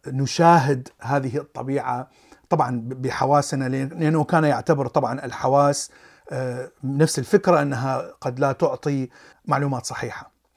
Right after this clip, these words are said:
لكنه رفض فكرة أن المنطق وحده يكفي لاكتساب، آه، معلومة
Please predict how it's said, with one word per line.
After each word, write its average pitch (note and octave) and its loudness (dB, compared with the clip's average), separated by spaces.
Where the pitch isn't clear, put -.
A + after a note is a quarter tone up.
لكنه G#3+ 6
رفض A3+ 2
فكرة F#3+ -2
أن D#3+ 0
المنطق D#3 -2
وحده C3+ 2
يكفي C3+ -2
لاكتساب، C3+ -2
آه، B2 -8
معلومة D#3 4